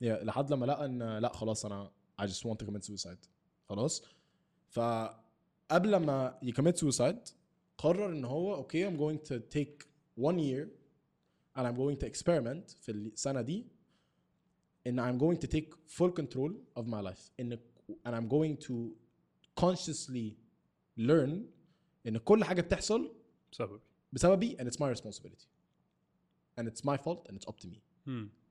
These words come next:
Speaker 1: كل حاجة. أنا متضايق، it's my problem. كريم لطشني بالقلم، it's my problem.
Speaker 2: Hmm.
Speaker 1: ليه؟ It's my problem إن أنا وصلته لكده، أو it's my, it might sound super sadistic،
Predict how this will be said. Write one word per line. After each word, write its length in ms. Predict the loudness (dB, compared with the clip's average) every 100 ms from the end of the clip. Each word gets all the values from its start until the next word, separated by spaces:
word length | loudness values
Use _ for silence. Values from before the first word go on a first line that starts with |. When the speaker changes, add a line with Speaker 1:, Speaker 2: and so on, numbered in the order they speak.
| _ _
Speaker 1:
كل 200 | 6 8
حاجة. 220 | 6 -6 -16 _ _ _ _ -8
أنا 100 | -8
متضايق، 480 | 2 4 4 0 -14 -8
it's 120 | -4
my 60 | -2
problem. 200 | -4 -8 -18 _ -8
كريم 340 | -2 0 0
لطشني 320 | 0 0 0 -2
بالقلم، 340 | 2 0 0 -8 -16
it's 200 | -8 2
my 120 | 2
problem. 320 | 2 -6 -8 -18 _ _
Speaker 2:
Hmm. 380 | -6 -6 -8 -12 _ _ _ _ _ _ _
Speaker 1:
ليه؟ 300 | 0 0 0 -6 -16
It's 160 | 0 2
my 60 |
problem 340 | 4 4 4 2
إن 80 | 2
أنا 120 | 2
وصلته 340 | 2 0 -2
لكده، 280 | -4 -4 -4 4
أو 360 | 6 6 -2 -14 -8
it's 140 | -8
my, 40 | -8 -12 -12
it 40 |
might 240 | -2 -2 0
sound 220 | 0 -2
super 220 | 0 -4 -2
sadistic، 400 | -4 -4 -4